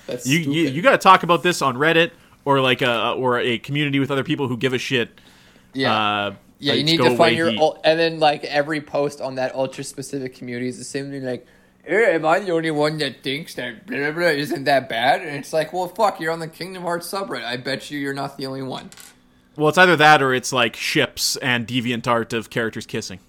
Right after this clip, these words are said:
Speaker 1: Yeah. "Am I the
Speaker 2: Uh,
Speaker 1: only
Speaker 2: that's
Speaker 1: one that thinks that Fallout four isn't bad?" <laughs>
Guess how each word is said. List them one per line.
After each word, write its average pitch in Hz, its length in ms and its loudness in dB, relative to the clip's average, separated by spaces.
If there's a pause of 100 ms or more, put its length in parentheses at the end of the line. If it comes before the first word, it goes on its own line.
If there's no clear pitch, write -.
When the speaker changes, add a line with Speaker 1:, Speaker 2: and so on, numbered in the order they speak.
(120)
Speaker 1:
Yeah. 120 300 -4 (360)
"Am 139 160 -2
I 190 140 4
the 285 120 -4
Speaker 2:
Uh, 254 80 0
Speaker 1:
only 110 120 2
Speaker 2:
that's 156 200 4
Speaker 1:
one 214 60 -4
that 165 240 0
thinks 160 300 -6
that 143 160 -4
Fallout 143 500 -2
four 139 260 -2
isn't 139 300 -4
bad?" 151 460 -2 (260)
<laughs> - 60 -14